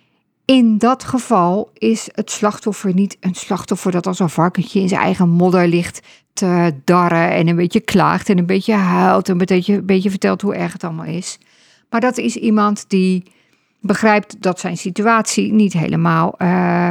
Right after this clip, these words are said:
oké is of niet helemaal is zoals hij het wil. En als hij nul hulp nodig heeft, dan vraagt hij daarom. "Kan je me helpen? Heb je advies? Ehm, zou ik misschien een cursus kunnen volgen om hier beter in te worden?"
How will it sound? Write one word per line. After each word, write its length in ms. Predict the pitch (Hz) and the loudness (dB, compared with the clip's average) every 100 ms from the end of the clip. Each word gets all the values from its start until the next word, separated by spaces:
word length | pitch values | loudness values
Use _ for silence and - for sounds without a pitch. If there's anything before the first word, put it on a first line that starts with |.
| 180 | -2
oké 300 | - 202 - | -2 -2 2
is 380 | 233 240 233 220 | 2 4 2 0
of 140 | 165 | -6
niet 160 | - 160 | -8 -6
helemaal 240 | 160 175 | -6 -4
is 160 | - 180 | -4 -4
zoals 360 | 202 190 185 - | -4 -6 -8 -6
hij 100 | 196 | -4
het 160 | 185 | -2
wil. 340 | 196 226 233 - _ _ | 0 2 2 -2 _ _
En 120 | 208 | -6
als 280 | 214 233 - | -4 -4 -2
hij 100 | 220 | 2
nul 280 | 180 185 202 | 4 4 2
hulp 340 | 196 202 202 | 2 2 0
nodig 360 | 170 165 170 170 | -2 -2 -2 -4
heeft, 340 | 160 156 - _ | -4 -6 -8 _
dan 200 | 170 160 | -4 -4
vraagt 400 | 156 143 143 - | -2 -2 -2 -4
hij 100 | 156 | -6
daarom. 540 | - - - 170 160 - _ _ _ _ _ | -4 -6 -8 -10 -10 -14 _ _ _ _ _
"Kan 200 | 180 170 | -2 0
je 60 | 165 | 0
me 100 | 165 | -2
helpen? 520 | 160 175 185 208 208 _ _ - | -2 -2 -4 -6 -8 _ _ -6
Heb 200 | 196 - | -4 -4
je 140 | - | -4
advies? 600 | 196 - - 185 208 - _ _ _ _ _ | -6 -8 -2 -2 -2 -12 _ _ _ _ _
Ehm, 440 | 165 156 151 156 160 _ - | -4 -2 -2 -4 -8 _ -10
zou 220 | - 165 | -4 -4
ik 60 | |
misschien 300 | 190 180 180 | -6 -6 -2
een 140 | 175 175 | 0 0
cursus 400 | 180 180 202 202 | -2 0 0 -2
kunnen 240 | 214 202 | 0 0
volgen 360 | - 196 202 - | 2 0 0 0
om 100 | 180 | -2
hier 140 | 147 | 0
beter 340 | 151 156 170 190 | 0 0 -2 -2
in 120 | 190 | -4
te 120 | 202 | -4
worden?" 400 | 185 180 190 233 | -6 -6 -6 -10